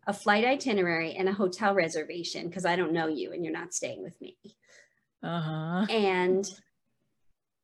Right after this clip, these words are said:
Speaker 1: he said, "Give me thirty minutes." And do
Speaker 2: Mm.
Speaker 1: you know, in twenty minutes, there was a flight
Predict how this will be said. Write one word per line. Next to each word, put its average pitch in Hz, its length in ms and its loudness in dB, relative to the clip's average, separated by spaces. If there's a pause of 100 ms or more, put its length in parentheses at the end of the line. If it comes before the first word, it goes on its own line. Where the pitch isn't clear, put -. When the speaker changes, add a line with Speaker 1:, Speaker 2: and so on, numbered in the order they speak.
(260)
Speaker 1:
he 247 120 0
said, 220 240 2
"Give 220 100 2
me 233 140 2
thirty 214 460 2
minutes." - 760 0 (680)
And 202 220 0
do 214 80 0
Speaker 2:
Mm. 220 120 0
Speaker 1:
you 240 100 0
know, 202 260 4
in 202 220 2
twenty 311 380 4
minutes, 180 720 -2 (220)
there 202 220 4
was 196 220 4
a 190 200 2
flight 220 520 -2